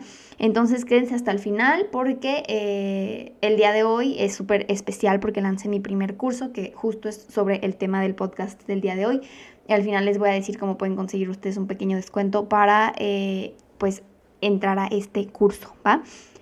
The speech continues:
Entonces, bueno, eh, lo primero que les voy a platicar es mi historia. Yo como,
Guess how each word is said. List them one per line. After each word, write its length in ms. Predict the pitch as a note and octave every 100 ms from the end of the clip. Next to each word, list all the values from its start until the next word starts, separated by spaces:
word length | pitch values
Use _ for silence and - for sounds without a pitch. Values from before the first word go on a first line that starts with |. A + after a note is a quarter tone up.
| _ _ -
Entonces, 760 | B3 B3 D#4+ F4 - D#4+ F#4
bueno, 260 | G3+ F3+ - _
eh, 480 | A3+ A3 G#3+ G#3 G#3+
lo 100 | A3+
primero 300 | A3+ A#3 C4
que 60 | B3
les 100 | A3
voy 60 | G#3+
a 20 |
platicar 340 | A3+ A3 A3+
es 100 | A3+
mi 80 | A#3
historia. 520 | - C4 B3+ A#3 E4+ - - - -
Yo 320 | G#3 A#3+ B3 B3
como, 400 | A#3+ F#3+ -